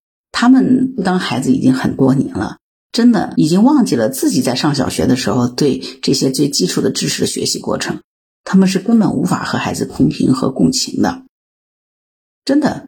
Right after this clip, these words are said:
就像刘德华在这个采访中说的，他真的不懂，这么简单，为什么孩子就不会呢？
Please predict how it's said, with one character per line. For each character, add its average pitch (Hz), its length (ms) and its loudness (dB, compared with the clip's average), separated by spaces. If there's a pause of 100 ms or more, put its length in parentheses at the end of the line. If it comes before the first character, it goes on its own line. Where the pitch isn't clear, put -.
就 233 100 0
像 175 380 0
刘 170 120 2
德 185 80 4
华 156 220 -2
在 147 300 0
这 160 240 -2
个 - 260 -2
采 - 240 -4
访 127 160 -2
中 123 160 4
说 127 220 0
的， 131 160 -4 (400)
他 190 100 -2
真 240 160 2
的 233 80 2
不 190 140 -2
懂， - 340 -4
这 302 120 0
么 302 100 2
简 - 260 -4
单， - 320 -6
为 269 140 2
什 262 140 0
么 147 60 0
孩 - 160 -4
子 160 100 -4
就 - 120 -2
不 - 160 -2
会 185 280 0
呢？ - 200 -4